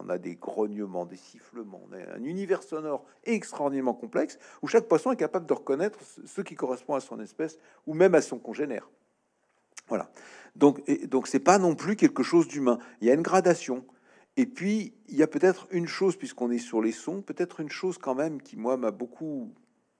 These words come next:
intéressé, c'est l'article de, de Sylvie Lebaumin, que j'ai, j'ai, j'aime beaucoup. Euh, l'article, hein, Sylvie aussi, bien sûr,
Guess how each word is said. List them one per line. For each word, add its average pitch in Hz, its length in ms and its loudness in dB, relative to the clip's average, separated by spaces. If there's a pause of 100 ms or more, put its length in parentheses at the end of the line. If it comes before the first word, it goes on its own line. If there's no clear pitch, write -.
(480)
intéressé, 139 760 -2
c'est 117 180 -10
l'article 110 400 -6
de, 104 180 -6
de 104 120 -8
Sylvie 110 300 -14
Lebaumin, 120 520 -4
que 107 60 -14
j'ai, 95 100 -14 (140)
j'ai, - 440 -20
j'aime 117 180 -4
beaucoup. 139 480 -6 (500)
Euh, 98 140 -4
l'article, - 460 -10
hein, - 120 -16
Sylvie - 280 -20
aussi, - 220 -14
bien - 140 -16
sûr, - 160 -20